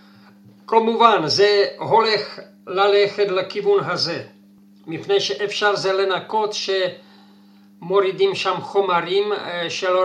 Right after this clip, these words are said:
רצויים, אפילו שזה מקנאביס, אה, יש שם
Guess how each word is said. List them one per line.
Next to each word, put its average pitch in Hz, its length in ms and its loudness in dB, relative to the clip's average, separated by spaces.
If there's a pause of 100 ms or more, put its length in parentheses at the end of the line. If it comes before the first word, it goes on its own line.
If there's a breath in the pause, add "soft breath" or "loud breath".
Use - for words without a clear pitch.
(120)
רצויים, 180 600 -6 (300)
אפילו 175 380 -8
שזה 180 320 -8
מקנאביס, 175 760 -6
אה, 175 120 -6
יש 185 200 -6
שם 196 140 -2